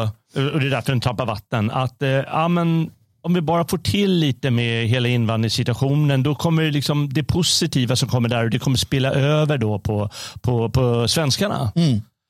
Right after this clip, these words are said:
Speaker 2: precis.
Speaker 1: Det är väl så de tänker, eh, på något s-, grumligt sätt.
Speaker 2: Ja, så för att ursäkta sina, ja, på någonting där. Ha, då går han vidare så här.
Speaker 1: Jaha.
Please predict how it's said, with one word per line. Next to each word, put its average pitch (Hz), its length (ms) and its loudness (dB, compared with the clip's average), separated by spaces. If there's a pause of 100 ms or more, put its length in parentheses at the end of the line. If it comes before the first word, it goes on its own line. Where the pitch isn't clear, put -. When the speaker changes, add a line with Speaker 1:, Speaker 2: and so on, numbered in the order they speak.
Speaker 2:
precis. 165 140 2
Speaker 1:
Det 147 40 4
är - 20 2
väl 147 100 0
så 135 180 2
de 127 120 2
tänker, 139 680 0
eh, 139 60 -2
på 160 140 0
något 147 220 0
s-, - 100 0 (100)
grumligt 123 540 0
sätt. - 260 -4 (100)
Speaker 2:
Ja, 254 200 2
så 233 200 2
för 208 100 0
att 208 120 -2
ursäkta 170 500 0
sina, 147 220 2 (360)
ja, 107 300 0
på - 60 0
någonting 98 420 0
där. - 160 -6 (640)
Ha, 254 220 0
då 220 220 2
går 214 160 2
han 202 120 2
vidare 143 320 2
så 180 100 2
här. 156 340 2 (240)
Speaker 1:
Jaha. 117 260 2